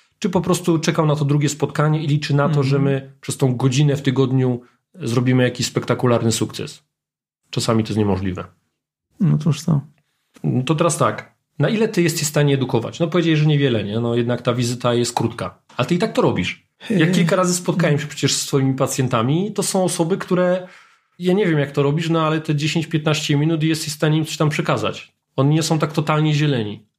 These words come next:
Speaker 2: Ja lubię żeby pacjent był, e, jakby partnerem w tym, tym procesie, e, leczenia,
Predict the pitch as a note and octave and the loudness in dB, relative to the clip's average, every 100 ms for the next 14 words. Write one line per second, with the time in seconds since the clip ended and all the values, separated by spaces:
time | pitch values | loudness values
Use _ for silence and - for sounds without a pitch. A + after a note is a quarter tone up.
0 | _ - E3+ D#3+ D#3+ - - F#3+ G3+ G#3 | _ -2 0 2 0 -6 -2 0 2 2
1 | G3 F#3+ F#3+ - _ D#3+ E3+ E3+ F3 F3 | 2 -2 -6 -20 _ -2 0 0 -2 0
2 | F3+ F3+ - F3+ E3+ E3+ D#3+ D#3+ E3 E3 | 0 0 -4 0 2 2 -2 -4 0 2
3 | E3 D#3+ D#3+ - - D3+ D3+ D3+ D#3 F3 | 2 2 0 -2 -2 0 2 2 0 0
4 | D3+ D#3 D3+ D#3+ - E3 D#3 C#3+ - D3 | 0 -2 -2 -4 0 0 2 0 0 0
5 | C#3+ C#3+ C#3 D3 D3 D3 D3+ D3 D3 C#3+ | 2 0 0 -2 0 0 0 0 0 2
6 | D3 D3 D3+ - D#3 C#3+ D3 D3+ D3+ C#3+ | 0 0 -2 -4 -4 -2 0 0 0 2
7 | D3+ F3 | 2 0